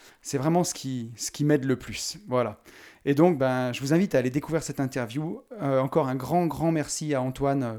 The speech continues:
pour cette interview que j'ai pris un grand plaisir à faire. Antoine, c'est quelqu'un qui m'a énormément inspiré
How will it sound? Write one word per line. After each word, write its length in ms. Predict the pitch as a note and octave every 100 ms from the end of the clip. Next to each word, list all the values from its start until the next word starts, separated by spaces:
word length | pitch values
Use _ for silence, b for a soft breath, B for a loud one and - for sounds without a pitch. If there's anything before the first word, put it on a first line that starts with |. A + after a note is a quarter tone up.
| -
pour 140 | A#2+
cette 160 | C#3 C3
interview 440 | C#3 B2+ B2 B2+
que 100 | C3
j'ai 80 | A2
pris 200 | A2 -
un 100 | A2+
grand 200 | A#2 C#3+
plaisir 300 | C#3 C3 B2+
à 80 | A#2+
faire. 180 | - C#3+ B B B B B B
Antoine, 320 | D3+ D#3 E3
c'est 140 | D3+ B2+
quelqu'un 260 | B2+ C#3+
qui 160 | C#3+ -
m'a 300 | A#2+ A#2 A2 D#3
énormément 600 | D3+ D3 C#3+ C#3+ C#3 -
inspiré 580 | C#3+ - C#3 B2+ C#3+